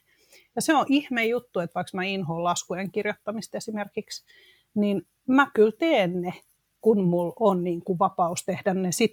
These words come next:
kun mulla tulee se fiilis. Eli tavallaan tän sisäisen motivaation kautta, niin kaikki mitä mä teen, niin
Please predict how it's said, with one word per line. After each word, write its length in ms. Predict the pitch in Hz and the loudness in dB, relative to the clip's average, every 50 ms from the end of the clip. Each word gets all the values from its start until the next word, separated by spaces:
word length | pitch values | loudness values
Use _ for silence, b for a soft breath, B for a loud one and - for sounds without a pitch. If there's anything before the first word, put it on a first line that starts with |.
| - | -2
kun 100 | - 175 | -4 -2
mulla 160 | 175 180 180 165 | 0 0 0 -2
tulee 220 | - 185 190 185 | -2 -4 -4 -2
se 100 | - 226 | -4 -6
fiilis. 600 | - - 247 208 160 165 180 - - - - _ _ _ _ _ _ _ _ _ _ _ _ _ _ _ b b b b b b b b b b b | -2 0 2 2 2 0 -4 -10 -10 -12 -12 _ _ _ _ _ _ _ _ _ _ _ _ _ _ _ b b b b b b b b b b b
Eli 240 | 247 190 190 208 - - | 4 6 6 6 4 4
tavallaan 640 | 240 226 262 349 349 320 262 190 165 170 175 156 | 0 2 2 2 2 2 2 2 0 0 -2 0
tän 280 | - 190 185 190 175 - - | 0 0 0 0 -2 -6 -8
sisäisen 480 | - - 214 - - 262 254 214 190 | -2 -2 -2 2 2 0 2 2 0
motivaation 760 | 175 175 190 190 - 240 226 190 165 160 156 175 170 170 160 | 2 2 0 0 2 2 2 2 2 0 0 -2 -4 -4 -2
kautta, 460 | - 185 190 190 185 _ _ - 180 - - _ _ _ _ _ _ _ _ _ _ _ _ _ _ _ _ _ - | 0 0 0 0 -2 _ _ -10 -10 -10 -10 _ _ _ _ _ _ _ _ _ _ _ _ _ _ _ _ _ 2
niin 200 | 185 180 185 - - - _ | 4 4 4 4 -2 -18 _
kaikki 400 | - 262 254 302 302 _ - 240 | -4 0 2 2 0 _ -4 -2
mitä 260 | 208 190 185 - 180 170 | 0 0 0 -2 -4 -6
mä 120 | 170 160 - | -6 -6 -2
teen, 460 | - 175 175 180 190 226 262 294 - B B B B B _ _ _ _ _ _ _ _ _ _ _ _ _ _ - | -2 0 0 2 0 0 0 -2 -6 B B B B B _ _ _ _ _ _ _ _ _ _ _ _ _ _ 0
niin 340 | 190 185 180 180 175 175 | 2 2 2 2 0 -4